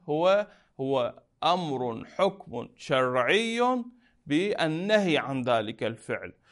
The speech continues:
فكما عندنا بعض العقود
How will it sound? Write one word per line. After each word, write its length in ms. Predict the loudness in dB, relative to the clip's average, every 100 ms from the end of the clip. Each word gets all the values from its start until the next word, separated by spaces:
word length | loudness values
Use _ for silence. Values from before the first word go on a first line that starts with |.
| _
فكما 500 | 0 4 4 6 4
عندنا 760 | 4 2 0 0 2 2 -2 -4
بعض 560 | -2 6 8 8 0 2 4 4 0 -8 2
العقود 880 | 2 2 0 0 6 8 8 2